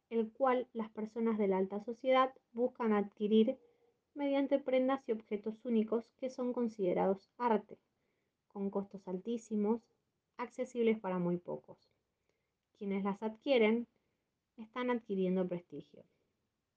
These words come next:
La alta costura va a marcar las tendencias que luego serán imitadas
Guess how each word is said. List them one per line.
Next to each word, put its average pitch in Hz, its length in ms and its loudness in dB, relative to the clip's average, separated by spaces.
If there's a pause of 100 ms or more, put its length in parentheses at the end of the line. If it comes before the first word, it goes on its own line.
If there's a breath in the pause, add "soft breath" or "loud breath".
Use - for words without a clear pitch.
(920)
La 208 200 0
alta 202 280 0
costura 240 580 -2 (560)
va 269 60 0
a 277 60 0
marcar 220 380 2
las 208 160 2
tendencias 196 760 0 (640)
que 262 120 -6
luego 240 420 6
serán 277 380 2
imitadas 202 680 4